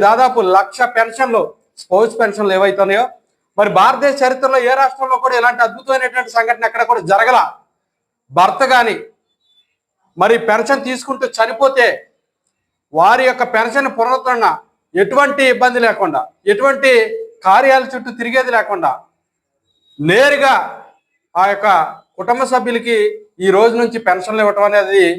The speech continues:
మరి మామూలు విషయం కాదు. ఇది చాలా హర్షించేటువంటి విషయం. దానికి ఈ సందర్భంగా కూటమి ప్రభుత్వానికి ప్రత్యేకమైనటువంటి కృతజ్ఞతలు, ధన్యవాదాలు తెలియజేసుకుంటూ, దాంతోపాటుగా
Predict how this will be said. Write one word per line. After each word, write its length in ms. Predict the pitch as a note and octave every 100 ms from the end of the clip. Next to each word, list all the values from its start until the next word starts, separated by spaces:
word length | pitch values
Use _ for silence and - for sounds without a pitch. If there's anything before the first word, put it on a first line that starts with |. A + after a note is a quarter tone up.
| - _ _ D3+
మరి 140 | D#3 C3 D3
మామూలు 440 | F#3 A#3+ C4+ B3+ A#3+ G#3
విషయం 240 | E3 A3 G3
కాదు. 180 | G3 G3 G#3
ఇది 100 | B3 _ _ _ _ -
చాలా 200 | E3+ D#3+
హర్షించేటువంటి 640 | E3+ E3+ A#3+ A#3+ G#3+ G#3 F#3+
విషయం. 220 | G3 A3 A3+ - _ C3+
దానికి 280 | E3+ B3+ C4+ B3+
ఈ 20 | A#3+
సందర్భంగా 460 | A#3 A3+ A3+ A3+ -
కూటమి 260 | G3 G3+ A3
ప్రభుత్వానికి 500 | G3+ G#3 G#3+ G3+ G3
ప్రత్యేకమైనటువంటి 840 | F3+ F#3 A#3+ A#3+ A3+ A3+ G#3+ G#3+ F#3 - - _ _ _
కృతజ్ఞతలు, 540 | F3 A#3+ A3+ B3 A#3 A3+ F#3
ధన్యవాదాలు 440 | F#3 G#3 G#3+ G3+ F#3
తెలియజేసుకుంటూ, 600 | F#3 G3 F#3+ - G3 B3 C4 _ _ _ _
దాంతోపాటుగా 680 | D3+ A3 B3+ C4 B3+ B3 A3+